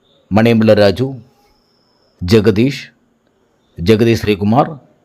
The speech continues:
കനകലത, യദു കൃഷ്ണൻ എന്നിവരും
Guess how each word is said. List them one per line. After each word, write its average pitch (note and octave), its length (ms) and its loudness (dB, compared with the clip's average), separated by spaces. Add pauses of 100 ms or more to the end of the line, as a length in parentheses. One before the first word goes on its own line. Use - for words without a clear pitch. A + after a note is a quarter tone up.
(880)
കനകലത, G#2+ 480 2 (1400)
യദു G2 180 4 (120)
കൃഷ്ണൻ A2 340 -4 (1400)
എന്നിവരും B2 360 2